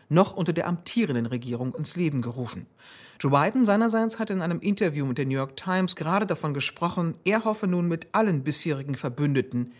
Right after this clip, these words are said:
gemeinsam dabei zu arbeiten. In der nächsten Woche werden sich die E-U-Außenminister und der E-U-Gipfel mit der U-S-A-Strategie befassen. In den ersten Monaten des kommenden Jahres soll der neue U-S-Präsident dann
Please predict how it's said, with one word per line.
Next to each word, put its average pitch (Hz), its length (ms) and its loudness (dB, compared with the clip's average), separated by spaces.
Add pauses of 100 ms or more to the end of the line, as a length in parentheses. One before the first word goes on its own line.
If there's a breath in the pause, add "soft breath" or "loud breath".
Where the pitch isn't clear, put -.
(280 loud breath)
gemeinsam 170 540 4
dabei 120 260 -6
zu - 180 -4
arbeiten. 117 480 -6 (240)
In 156 100 2
der 147 80 4
nächsten 170 380 4
Woche 254 240 2
werden 196 240 0
sich 175 180 -6
die 165 120 -6
E-U-Außenminister 156 920 0 (320 loud breath)
und 180 160 2
der 185 140 4
E-U-Gipfel 175 640 0
mit 117 160 -2
der - 120 -4
U-S-A-Strategie 135 800 -2
befassen. 165 540 2 (380 loud breath)
In 165 80 2
den 165 120 6
ersten 190 280 0
Monaten 220 420 4
des 185 140 0
kommenden 202 380 4
Jahres 156 420 2
soll 143 140 2
der 143 100 2
neue 165 320 2
U-S-Präsident 127 840 -2
dann 120 240 0